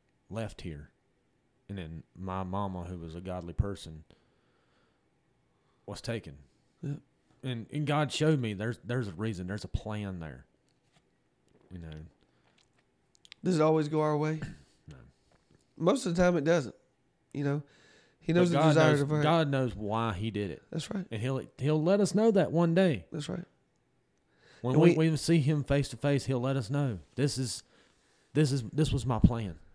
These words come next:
Speaker 1: This was my plan."
Speaker 2: And what we're, and what we're getting at is, first, we're human, just like the rest of everybody that's listening to this thing.
Speaker 1: Mm-hmm.
Speaker 2: We've gone through stuff. We've dealt with loss. We've dealt with uncertainty. We've dealt with, um,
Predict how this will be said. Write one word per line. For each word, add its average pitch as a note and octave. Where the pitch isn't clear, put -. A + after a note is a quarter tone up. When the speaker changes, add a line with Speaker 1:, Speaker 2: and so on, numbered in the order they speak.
Speaker 1:
This A2
was G#2+
my F#2
plan." E2+
Speaker 2:
And D3+
what F#3+
we're, D3+
and C#3
what E3+
we're C#3+
getting C#3+
at B2
is, C3+
first, D#3
we're D3
human, D#3
just D3
like D3+
the C#3
rest D3
of D3+
everybody D3
that's C#3+
listening D#3
to C3+
this C#3+
thing. D3+
Speaker 1:
Mm-hmm. -
Speaker 2:
We've C#3+
gone D3+
through C#3+
stuff. C3+
We've C#3+
dealt C#3
with C3+
loss. C#3
We've C#3
dealt C#3+
with C3+
uncertainty. C#3
We've C#3
dealt D3
with, C3+
um, C3+